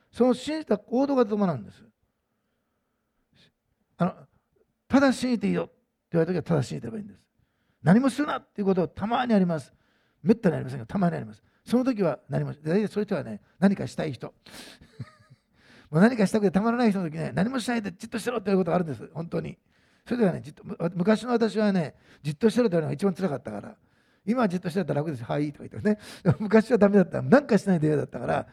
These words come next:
うじっとしてろってダメだったから、ね、あ、そういう場合もあるんです。ないとは言いません。でも基本的には神様は、信じたらこうしなさいっていうことをね、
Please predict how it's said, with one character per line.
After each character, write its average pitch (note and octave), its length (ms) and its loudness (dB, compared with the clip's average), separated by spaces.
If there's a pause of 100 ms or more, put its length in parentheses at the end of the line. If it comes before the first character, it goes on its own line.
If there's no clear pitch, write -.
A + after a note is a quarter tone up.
(320)
う A#2+ 60 -10
じ E3 80 0
っ - 20 0
と A#3 140 -2
し F#3 40 -2
て A3+ 60 -4
ろ A#3+ 80 -4
っ - 20 -20
て G3 100 -2
ダ D3 120 0
メ D#3+ 80 -6
だ D3+ 60 -4
っ C#3+ 40 -6
た - 140 -10
か B2 80 -6
ら、 C3 280 -4 (340)
ね、 - 200 -10
あ、 F#3+ 120 0
そ C4 120 2
う - 20 6
い D4 40 4
う - 20 -6
場 C#4+ 80 6
合 - 40 8
も G3+ 80 4
あ C4+ 80 8
る C4 100 2
ん - 20 -2
で E3 80 -2
す。 C#3+ 60 -2
な B3 100 6
い C#4 60 2
と A3 60 0
は F3+ 40 4
言 E3 60 0
い - 0 -
ま D#3+ 100 -4
せ C#3+ 140 -6
ん。 B2 100 -12
で E3+ 80 -6
も D3+ 60 -4
基 - 160 -12
本 C#4+ 180 -6
的 C#4 220 -2
に B3+ 80 0
は G#3+ 100 2
神 A3+ 200 -2
様 F3 240 -4
は、 E3+ 160 -2 (380)
信 C#4 260 -4
じ C4 40 -14
た F#3+ 140 4
ら E3+ 300 4 (260)
こ B3 180 0
う C4 60 2
し B3+ 100 -10
な A#3+ 120 0
さ A#3 160 2
い A3 40 0
っ - 20 -12 (960)
て F#3 80 -8
い - 0 -
う - 40 -6
こ F3 80 -2
と D3+ 160 -2
を - 100 -14
ね、 F3 120 -8